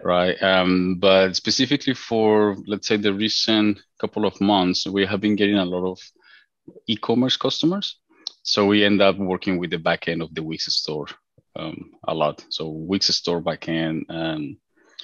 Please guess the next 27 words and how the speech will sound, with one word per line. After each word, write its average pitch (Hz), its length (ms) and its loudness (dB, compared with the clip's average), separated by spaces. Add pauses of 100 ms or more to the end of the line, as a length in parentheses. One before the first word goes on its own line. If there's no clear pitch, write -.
(580)
uh, 87 60 -8
Wix 95 240 -2
Pay 95 260 4
backend. 87 440 0
I'm 85 60 -6
just - 220 -6
having 82 200 -4
here 82 240 -10 (120)
a - 80 -20
quick 85 220 -12
list. - 500 -8 (200)
Um, 80 680 -6 (200)
users, 90 680 0
so 92 80 -4
e-, 98 160 4
everything 104 460 0 (160)
related 92 440 -4
to, 90 120 -4
uh, 80 120 -8
e-commerce 87 580 -4 (100)
i-, 101 140 -6 (180)
involved, 92 640 0
you 78 160 -6
know, 87 80 -4
the 85 140 -4
users, 85 680 -2
the 80 460 -8